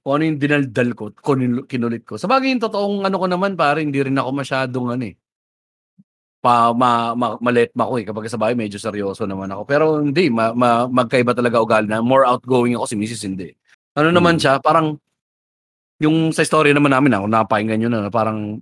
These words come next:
Speaker 1: more of, ah, ako yung nag-fall in love talaga. Fall.
Speaker 2: Hmm.
Speaker 1: As in, nahulog ka na lang, na-realize mo na lang one day, Oh, shit, "Parang gusto ko pala talaga 'tong taong 'to."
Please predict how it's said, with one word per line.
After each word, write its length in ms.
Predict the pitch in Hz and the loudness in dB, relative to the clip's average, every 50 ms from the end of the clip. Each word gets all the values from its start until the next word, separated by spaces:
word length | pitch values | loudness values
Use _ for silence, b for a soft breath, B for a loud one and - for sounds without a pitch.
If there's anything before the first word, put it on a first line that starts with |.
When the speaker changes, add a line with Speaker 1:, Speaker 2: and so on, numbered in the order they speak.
| _ - | _ -6
Speaker 1:
more 320 | 123 127 127 131 131 131 127 | -2 2 4 4 6 6 4
of, 140 | 123 - - - 104 - | 4 2 -4 -16 -8 -2
ah, 320 | 113 120 117 117 113 113 | 2 2 2 2 2 -2
ako 60 | 110 135 127 | -2 -2 -2
yung 100 | 123 127 - _ _ | -2 -4 -8 _ _
nag-fall 840 | 127 131 123 123 113 113 107 - _ _ _ _ - - 143 156 147 147 131 | -2 0 0 0 0 -4 -8 -20 _ _ _ _ -6 -2 0 2 2 0 0
in 240 | 151 147 139 135 127 | -2 -2 -2 0 0
love 280 | 127 127 127 123 107 - - | 0 0 0 -2 -4 -6 -8
talaga. 400 | 117 113 110 101 107 104 - _ _ _ _ _ _ _ _ _ _ _ _ _ _ _ _ _ _ - _ _ - | -8 -6 -6 -8 -10 -12 -14 _ _ _ _ _ _ _ _ _ _ _ _ _ _ _ _ _ _ -20 _ _ -8
Fall. 300 | - 135 143 151 131 110 | 0 2 4 4 4 2
Speaker 2:
Hmm. 220 | 101 85 80 80 - _ _ _ | 0 -2 -6 -8 -12 _ _ _
Speaker 1:
As 140 | - 135 - | -12 -10 -8
in, 140 | 160 151 156 | -4 -2 -2
nahulog 480 | 143 131 151 151 147 143 147 147 143 127 | 0 0 0 0 0 0 -2 -2 -4 -4
ka 140 | - 151 139 | -2 -2 0
na 80 | 135 131 123 | 0 0 0
lang, 160 | 131 131 131 127 | 0 0 0 0
na-realize 680 | 131 139 147 151 147 143 143 143 139 139 139 135 - 131 | 0 0 2 2 2 2 2 2 2 0 0 -4 -6 -8
mo 80 | 139 | -6
na 100 | 139 139 | -6 -4
lang 160 | 131 131 127 127 123 | -4 -4 -4 -4 -4
one 160 | 123 123 120 | -4 -4 -4
day, 120 | 120 131 131 | -6 -8 -6
Oh, 160 | 156 185 202 | -4 -6 -6
shit, 320 | - - - 185 185 _ _ _ _ _ _ _ _ _ _ - - _ _ _ _ _ _ _ _ _ _ _ _ _ _ - 196 | -4 -4 -6 -6 -6 _ _ _ _ _ _ _ _ _ _ -20 -20 _ _ _ _ _ _ _ _ _ _ _ _ _ _ -12 -4
"Parang 220 | - 185 220 302 311 | 0 2 2 2 0
gusto 160 | 349 294 - 180 | -2 -2 -2 -2
ko 80 | 165 165 165 | -2 -2 0
pala 180 | 202 180 180 - | 0 0 0 0
talaga 260 | 175 165 165 151 160 156 | 0 -2 0 0 -2 -2
'tong 180 | - 160 156 151 | -2 -4 -6 -2
taong 440 | - 135 120 117 117 117 117 110 101 - | 0 2 2 2 2 0 -2 -4 -6 -4
'to." 200 | - 117 104 | -6 -6 -6